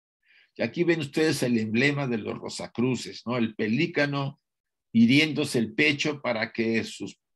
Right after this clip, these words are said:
eh, o, polluelos puedan alimentarse. Este es un símbolo muy importante y tiene que ver con ello,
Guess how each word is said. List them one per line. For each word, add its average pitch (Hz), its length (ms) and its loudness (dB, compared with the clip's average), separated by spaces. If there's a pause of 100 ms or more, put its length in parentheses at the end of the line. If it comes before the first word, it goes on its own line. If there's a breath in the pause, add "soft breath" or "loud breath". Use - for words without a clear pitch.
(240)
eh, 110 380 0 (960)
o, 101 680 0 (1200 loud breath)
polluelos 135 640 4
puedan 131 320 -2
alimentarse. 107 960 -2 (680 loud breath)
Este - 160 -4
es - 100 -6
un 151 120 -2
símbolo 143 440 2
muy 147 160 0
importante 143 640 -2
y 139 160 4
tiene 185 340 2
que 131 120 2
ver 139 300 0
con 120 200 -4
ello, 113 400 -6